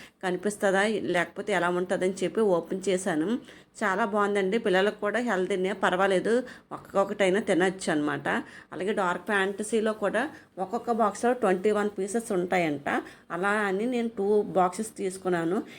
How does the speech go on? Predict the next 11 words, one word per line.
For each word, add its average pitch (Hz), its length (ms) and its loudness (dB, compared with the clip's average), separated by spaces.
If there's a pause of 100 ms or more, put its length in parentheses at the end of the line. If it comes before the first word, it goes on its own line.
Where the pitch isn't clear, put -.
(140)
ఇదిగోండి, 202 500 -2
నేను 196 240 -2
టేస్ట్ 185 360 0
చేశాను, 202 520 2 (300)
చాలా 185 380 -2
బాగుంది. 185 760 2 (520)
వీటన్నిటిని 208 720 4
కూడా 220 200 2
నెక్స్ట్ 214 340 -2
డే 214 80 2
కోసమని 196 640 0